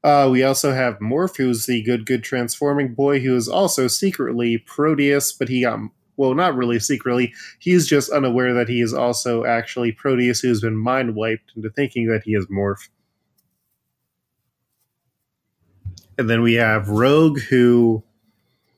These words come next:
is different, but we really don't know anything about her. We don't find out about her until the next arc.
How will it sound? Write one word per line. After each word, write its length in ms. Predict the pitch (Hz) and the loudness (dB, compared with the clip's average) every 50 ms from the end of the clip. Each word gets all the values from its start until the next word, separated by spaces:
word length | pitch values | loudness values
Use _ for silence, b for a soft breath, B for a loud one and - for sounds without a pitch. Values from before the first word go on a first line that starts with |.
| _ _ _ _ _ _ _ _ _ _ _ _ _ _ _ _ _ _ _ _ - | _ _ _ _ _ _ _ _ _ _ _ _ _ _ _ _ _ _ _ _ -6
is 500 | - 131 127 120 113 110 - - - _ _ _ _ - | -2 0 0 0 0 -2 -4 -6 -8 _ _ _ _ -2
different, 380 | - 139 131 - - 151 139 - | 0 0 0 0 -2 -4 -4 -2
but 80 | 131 | -2
we 140 | 117 117 117 | 0 0 0
really 320 | 113 113 117 117 117 117 | 2 0 0 0 0 0
don't 180 | 113 117 113 113 | 0 0 -2 -2
know 160 | 113 113 113 | -2 -2 -2
anything 360 | 110 110 110 107 - 104 107 | -2 -2 -4 -4 -4 -4 -4
about 280 | 104 101 113 131 147 143 | -2 0 2 2 2 2
her. 140 | 156 160 151 | 0 0 2
We 120 | 151 208 | 2 2
don't 200 | 240 - 139 120 | 2 2 0 0
find 200 | - 123 123 117 | -2 -2 0 2
out 180 | 120 120 117 120 | 0 0 0 0
about 260 | 117 117 117 120 - | 0 0 0 0 0
her 200 | - 151 160 165 | -2 -2 -2 -2
until 240 | 143 127 - 151 165 | -2 -2 -2 -2 -2
the 100 | 175 165 | -2 0
next 340 | 135 120 113 - - - - | 0 -2 -2 -4 -4 -4 -4
arc. 320 | 110 107 107 - _ _ | -4 -4 -4 -6 _ _